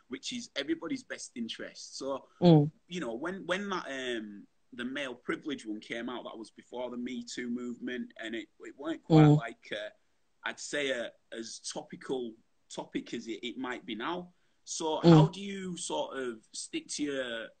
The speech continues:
Speaker 1: laurels? You know, how do you, how do you sort of think, "I wanna speak up on that," and then go out and, and deliver it? Because I think a lot of people tend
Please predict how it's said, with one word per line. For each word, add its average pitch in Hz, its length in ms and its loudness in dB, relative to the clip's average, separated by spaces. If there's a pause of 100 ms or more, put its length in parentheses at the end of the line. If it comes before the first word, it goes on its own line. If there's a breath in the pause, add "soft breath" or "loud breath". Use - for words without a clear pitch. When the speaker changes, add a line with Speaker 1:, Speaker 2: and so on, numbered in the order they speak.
(100)
Speaker 1:
laurels? 151 640 -6
You 135 60 -4
know, 113 180 -4
how 143 180 -2
do 143 80 -8
you, 135 200 -2
how 143 180 -2
do 139 60 -10
you 131 160 -4
sort 127 240 -6
of 123 120 -10
think, 120 260 -6 (180)
"I 123 60 -10
wanna 131 140 -6
speak - 360 -8
up 143 140 -12
on 131 140 -6
that," 101 260 -8
and 113 120 -12
then 113 120 -8
go 113 180 -10
out 117 240 -6
and, 110 200 -12
and 107 140 -12
deliver 123 320 -10
it? 143 120 -4
Because 117 240 -16
I 113 100 -12
think 160 180 -4 (400)
a - 40 -8
lot 135 160 -4
of - 80 -10
people 160 360 -8
tend 120 300 -6